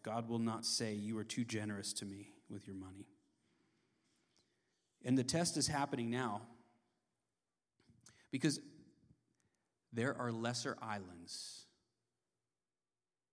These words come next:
that promise you earthly riches, and they're very tempting. You have to pass them by and sail on to the greater island. And these are temptation islands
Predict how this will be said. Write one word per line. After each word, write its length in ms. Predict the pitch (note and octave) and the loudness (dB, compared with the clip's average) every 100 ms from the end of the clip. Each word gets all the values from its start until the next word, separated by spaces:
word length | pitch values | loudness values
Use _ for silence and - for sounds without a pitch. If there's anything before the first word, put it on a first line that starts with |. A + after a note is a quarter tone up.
| _ _ _ _ _ _ _ _ - | _ _ _ _ _ _ _ _ -10
that 180 | - | -6
promise 460 | - A#2+ A#2 A2 - | -4 0 0 0 -4
you 120 | G2+ - | -6 -6
earthly 360 | A2 - G#2+ | -8 -6 -6
riches, 760 | F#2+ F#2+ - - - - - - - _ _ _ _ _ _ | -4 -6 -8 -12 -10 -8 -8 -12 -18 _ _ _ _ _ _
and 120 | G2+ | -4
they're 140 | G2+ F#2+ | -2 -2
very 280 | G2 A2 G#2 | -2 -2 -2
tempting. 480 | - F#2 - - - - _ _ _ _ _ _ _ _ _ _ _ _ _ _ _ _ _ _ - | -6 -8 -10 -14 -16 -20 _ _ _ _ _ _ _ _ _ _ _ _ _ _ _ _ _ _ -18
You 120 | - G2+ | -10 -6
have 160 | B2 | -4
to 80 | B2+ | -4
pass 400 | - A2+ A#2+ - | -4 -2 -2 -2
them 120 | C3 | -2
by 380 | G#2 F2+ F2 - - _ _ - - - - - | -2 -4 -6 -14 -20 _ _ -20 -20 -20 -14 -4
and 120 | G2+ | 0
sail 400 | - - A2+ A2 - | 2 2 0 -2 -4
on 420 | G#2 F#2+ F2 F2+ - _ _ _ _ _ | -6 -6 -8 -14 -20 _ _ _ _ _
to 100 | - | -4
the 80 | G2+ | -4
greater 340 | F#2+ F#2+ F#2+ | -2 -2 -2
island. 440 | F#2+ G2 F#2 F2 - | -4 -6 -10 -12 -8
And 120 | A#2 | -2
these 180 | A2+ B2+ | 2 4
are 80 | C3+ | 4
temptation 600 | C3+ B2+ A#2+ B2+ A#2+ C3+ | 4 2 2 0 0 0
islands 720 | G2 A2 G2+ F#2+ - - - | 0 -2 -2 -6 -8 -8 -10